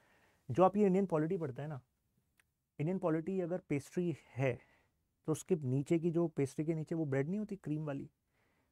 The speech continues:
वो है पॉलिटिकल साइंस। जैसे कि आप डेमोक्रेसी, इक्वालिटी, राइट्स, जस्टिस, ये टर्म्स पढ़ते हैं जब आप पॉलिटी पढ़ते हैं प्रेएम्बल में और other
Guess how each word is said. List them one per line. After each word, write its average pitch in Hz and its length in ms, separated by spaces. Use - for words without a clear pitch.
वो 151 140
है 185 60
पॉलिटिकल 135 380
साइंस। - 560
जैसे 170 220
कि 180 80
आप 190 100
डेमोक्रेसी, 143 480
इक्वालिटी, 139 460
राइट्स, 131 320
जस्टिस, 135 360
ये 147 100
टर्म्स 170 260
पढ़ते 127 320
हैं 123 180
जब 127 140
आप 123 120
पॉलिटी 131 280
पढ़ते 120 300
हैं 117 80
प्रेएम्बल 117 500
में 113 180
और 117 160
other 117 140